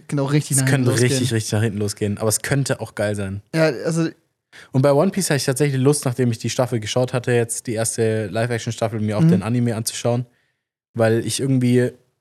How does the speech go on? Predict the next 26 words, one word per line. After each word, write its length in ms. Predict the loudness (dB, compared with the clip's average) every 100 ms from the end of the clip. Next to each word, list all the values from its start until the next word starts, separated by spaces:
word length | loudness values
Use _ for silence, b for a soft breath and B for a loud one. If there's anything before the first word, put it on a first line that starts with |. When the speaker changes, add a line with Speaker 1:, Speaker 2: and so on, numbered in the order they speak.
| _ _ _ -4
Speaker 2:
und 160 | -2
das 140 | 0 -2
ist 120 | -2
das, 140 | -2
was, 300 | -2 -4 -8 -18 _ _ -8
was 160 | -4
du 80 | 2
ja 100 | 2
auch 80 | 2
mit 140 | -2
dem 100 | 0
nicht 200 | 0 -2 -4
gut 160 | -6
zugänglich 440 | -2 0 2 0 -2
gemeint 320 | -2 -2 0
hast, 200 | -2 -4
ich 80 | -4
konnte 220 | -2 0
mir 100 | 0
davor 280 | -2 0 0
da 120 | 2
nur 120 | -2 -2
ganz 280 | -2 -2 -2
wenig 200 | -4 -4
drunter 200 | -6 -2
vorstellen. 480 | -2 -2 -4 -4